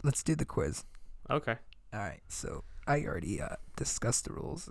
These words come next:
Speaker 1: Uh, people that listen know it. So, all right. Um, this is a new thing. So you like video games. You like movies.
Speaker 2: Yep.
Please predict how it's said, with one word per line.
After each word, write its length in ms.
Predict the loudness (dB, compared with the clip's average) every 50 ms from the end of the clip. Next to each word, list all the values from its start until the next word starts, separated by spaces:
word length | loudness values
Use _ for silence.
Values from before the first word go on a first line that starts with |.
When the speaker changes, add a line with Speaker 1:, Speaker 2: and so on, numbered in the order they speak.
| -6
Speaker 1:
Uh, 220 | -4 -4 -4 -4 -4 -2
people 240 | 0 0 0 0 -2 -6
that 140 | -6 -6 -6
listen 400 | -4 -4 -4 -4 -4 -4 -4 -4
know 260 | -4 -4 -4 -4 -6 -6
it. 100 | -8 -8 -10 -8
So, 380 | -6 -4 -2 0 0 -2 -2 -4 -8 -14 -16 -16 -16 -16 -14 -14 -14 -14 -14 -16 -16 -16 -16 -14 -14 -14 -14 -16 -18 -20 -20 -10 -4 0
all 100 | 0 2 2
right. 220 | 2 2 2 0 -2 -2 2
Um, 340 | 4 4 6 4 2 0 -4 -8 -18 -20 -20 -20 -20 -20 -20 -20 -20 -20 -20 -20 -20 -20 -14 -6 0
this 280 | 2 2 2 2 4
is 360 | 4 6 6 6 4 2 0 0 2
a 80 | 4 4
new 180 | 4 4 2
thing. 200 | 2 0 -2 -2 2
So 160 | 4 4 4 2 0 -20 -20 -20 -20 -20 -20 -20 -18 -16 -12 -8 -6 -6 -6 -6 -8 -8 -10 -12 -14 -12 -6
you 100 | -2 0
like 180 | 2 2 0 0
video 220 | -4 -8 -10 -10 -10
games. 400 | -10 -10 -10 -10 -12 -12 -12 -12 -14 -18 -20 -20 -20 -20 -20 -20 -20 -20 -20 -18 -10 -6
You 80 | -6 -4
like 200 | -4 -4 -2 2
movies. 500 | 6 6 6 6 4 0 0 -2 -2 -2 -4 -10 -20 -20 -20 -20 -20 -20 -10 -4
Speaker 2:
Yep. 320 | -2 2 4 6 4 4